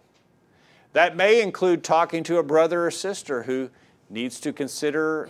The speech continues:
the error of their ways and realizing that they may ridicule you and mock you and reject you.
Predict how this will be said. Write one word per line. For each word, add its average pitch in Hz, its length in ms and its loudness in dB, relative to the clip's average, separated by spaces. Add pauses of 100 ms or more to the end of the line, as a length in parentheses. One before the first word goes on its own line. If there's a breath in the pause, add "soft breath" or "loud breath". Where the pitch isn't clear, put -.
(120)
the 139 180 -2
error 156 300 2
of 143 80 -2
their 165 180 4
ways 175 640 -6 (580 soft breath)
and 131 240 -2
realizing 156 600 4
that 156 160 -4
they 175 180 2
may 123 360 -4 (140)
ridicule 104 560 -6
you 87 440 -14
and 98 180 -12
mock 107 320 -4
you 101 160 -8
and 95 120 -12
reject 95 520 -10
you. 80 200 -16